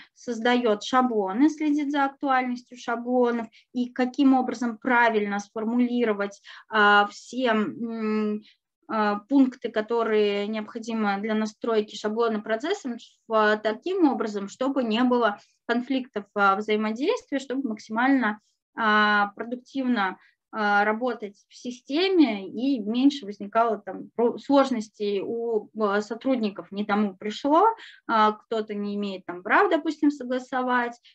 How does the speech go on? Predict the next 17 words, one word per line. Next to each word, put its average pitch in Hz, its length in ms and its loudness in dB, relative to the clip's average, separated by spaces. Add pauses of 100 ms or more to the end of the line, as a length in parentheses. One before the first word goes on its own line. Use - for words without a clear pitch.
(140)
документ 247 680 4 (260)
и 240 280 -2
бегает, 226 580 0
ищет, 247 440 -4
нужно 226 320 -8
срочно 226 420 -2
согласовать 220 640 -2
документ, 254 460 0
а 220 60 0
у 208 40 -2
нас 240 240 -2
сотрудник 233 520 -8
просто 220 280 -6
не 220 100 -4
может, 202 360 -4 (340)
а, 202 300 2 (380)
поставить 226 600 0